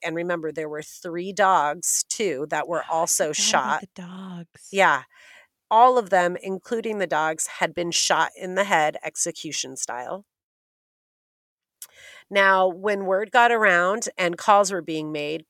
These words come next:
Speaker 1: Peyton's friend, Sydney, who had originally sounded the alarm that something was up, assumed that it was Peyton, her mom, and Mike. So when they were like, "There's three bodies that have been found at,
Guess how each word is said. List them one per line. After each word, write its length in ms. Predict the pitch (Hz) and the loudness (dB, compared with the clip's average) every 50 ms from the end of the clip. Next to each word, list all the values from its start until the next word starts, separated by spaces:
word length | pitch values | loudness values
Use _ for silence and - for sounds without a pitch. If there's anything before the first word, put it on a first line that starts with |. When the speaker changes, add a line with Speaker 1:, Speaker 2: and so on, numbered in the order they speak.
| _ _ - | _ _ -8
Speaker 1:
Peyton's 440 | - 214 202 - - 208 196 180 - | -4 -4 -4 -4 -6 -6 -4 -4 -4
friend, 520 | - - 202 190 180 180 180 180 170 156 - | -2 0 4 4 4 4 4 0 -2 -6 -6
Sydney, 720 | - - - - 262 190 180 170 160 156 175 220 269 - _ - - - - - _ | -4 -2 0 0 -2 -2 -4 -6 -4 -4 -4 -6 -6 -10 _ -20 -20 -20 -20 -12 _
who 100 | - 214 | 0 2
had 240 | 190 180 180 170 165 | 2 2 2 2 0
originally 480 | 175 170 180 180 165 165 185 185 185 175 | -2 -2 -4 -4 -4 -6 -6 -6 -6 -4
sounded 380 | - - 175 165 160 165 160 | -2 -2 -2 -2 -2 -2 -4
the 100 | 143 165 | -4 -2
alarm 380 | 160 156 156 151 143 151 170 170 | -2 -2 -2 -2 -2 -4 -4 -4
that 180 | 160 - - - | -6 -6 -6 -6
something 340 | - 180 156 - 160 156 156 | -4 -6 -6 -6 -6 -6 -6
was 140 | 151 147 - | -6 -4 -2
up, 300 | 135 147 190 226 - _ - - - - - - - - - - _ _ _ - | 0 0 0 0 0 _ -20 -20 -20 -20 -20 -20 -20 -20 -20 -20 _ _ _ -4
assumed 580 | 190 180 - - - 247 226 220 220 220 202 | -2 0 2 2 4 4 4 2 0 -2 -2
that 200 | 185 - 190 180 | 2 2 2 4
it 120 | 180 - - | 2 0 -2
was 200 | 196 185 - - _ | -2 -4 -4 -4 _
Peyton, 440 | - - 220 240 - - 285 285 262 | -4 -4 -4 -4 -4 -6 -8 -8 -8
her 220 | 220 - - 220 | -6 -2 0 0
mom, 380 | 190 185 180 180 180 180 180 180 - _ _ - | 0 2 2 2 4 2 0 -2 -8 _ _ -4
and 340 | 185 180 170 160 165 160 - | -2 -2 -2 -2 -4 -4 -6
Mike. 440 | - 139 117 80 - _ - - - _ - - - _ - | -6 -6 -6 -8 -12 _ -20 -20 -20 _ -20 -20 -18 _ -2
So 180 | - - 226 | 2 2 4
when 180 | 196 190 190 185 | 4 2 0 0
they 120 | 185 185 190 | 2 2 4
were 120 | 190 185 | 4 4
like, 280 | 180 180 175 170 - - | 4 4 2 0 -2 -4
"There's 300 | 175 160 160 160 - - | -4 -2 -2 -2 -4 -6
three 220 | - 190 196 190 | -6 -6 -6 -4
bodies 460 | 175 185 170 170 170 175 170 170 160 | 0 2 2 4 2 2 0 -2 -4
that 100 | - 160 | -4 -4
have 120 | 151 139 - | -4 -6 -6
been 140 | 151 143 | -8 -10
found 360 | 139 - 180 160 156 151 156 147 | -4 -2 -2 0 0 -2 -2 -2
at, 220 | 151 139 123 - | -2 -2 -4 -6